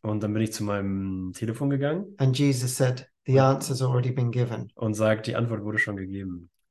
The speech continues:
Speaker 2: And I thought, "Ah, okay, it's this lesson."
Speaker 1: Und dann sagte, dachte ich, "Ah, okay, es ist die Lektion."
Speaker 2: So I scroll through my phone. <laughs>
Speaker 1: Also scroll ich durch mein Telefon.
Speaker 2: I find the number.
Speaker 1: Finde die Nummer.
Speaker 2: And I said, "I've got the lesson for you."
Speaker 1: Und sagte, "Ich habe eine Lektion für dich."
Speaker 2: I said, "Jesus has the answer."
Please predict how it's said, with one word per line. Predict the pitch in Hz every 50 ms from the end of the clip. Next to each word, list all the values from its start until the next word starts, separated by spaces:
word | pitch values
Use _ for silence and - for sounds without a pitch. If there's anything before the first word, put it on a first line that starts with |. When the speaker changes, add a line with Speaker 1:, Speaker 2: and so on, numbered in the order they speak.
| _
Speaker 2:
And | - 143 127
I | 123 120
thought, | - - 127 - -
"Ah, | 135 127 123 120
okay, | - - - 123 131
it's | 131 - -
this | 135 127 - -
lesson." | 127 120 123 - - 120 113 120 123 - - _ _ _ _ -
Speaker 1:
Und | 110 101
dann | 101 104 101
sagte, | 101 104 104 104 - - 101 98 98 98 95 104 -
dachte | - 98 - - 98
ich, | 95 107
"Ah, | 101 101 101
okay, | 95 - 104
es | 95 92
ist | 98 - -
die |
Lektion." | 95 92 92 - - - 90 90
Speaker 2:
So | 87 - 139 135
I | 135
scroll | 127 - - - 151 165 175 156
through | - - 156 143
my | 139 135 127
phone. | - - 135 120 120 123 131 160 160
<laughs> | - -
Speaker 1:
Also | - 101 107 113
scroll | 107 135 131 107 110 117 123
ich | 123
durch | 127 123 113
mein | 120 110 104 104 104 101
Telefon. | 104 113 110 110 110 127 120 127 156 160 160 - _ -
Speaker 2:
I | 139 143
find | - - - 160 160 160 160 156
the | 147
number. | 139 139 139 139 139 135 131 131 120 131 160 - -
Speaker 1:
Finde | - - - 120 117 110
die | 110 107
Nummer. | 113 127 131 120 120 147 180 190 - - - _ - 143
Speaker 2:
And | - 131 131
I | 131
said, | 131 - 147 131 127 - - - _
"I've | - 131 123 -
got | - 139 139 -
the | 135
lesson | 123 127 127 127 127 - - 120 117
for | - - 127 117 117
you." | 123 123 123 139 135 -
Speaker 1:
Und | - 113 110 110 107 104
sagte, | 107 110 107 107 - 113
"Ich | 107 -
habe | 123 123
eine | 120 110
Lektion | 107 107 107 - - 117 117 117
für | 117 - 95
dich." | 87 87 90 - 135
Speaker 2:
I |
said, | 127 - 135 131 131 -
"Jesus | 139 131 127 123 123 120
has | 127 123 120 120
the | 131 123
answer." | 120 117 117 117 123 131 - - 120 110 120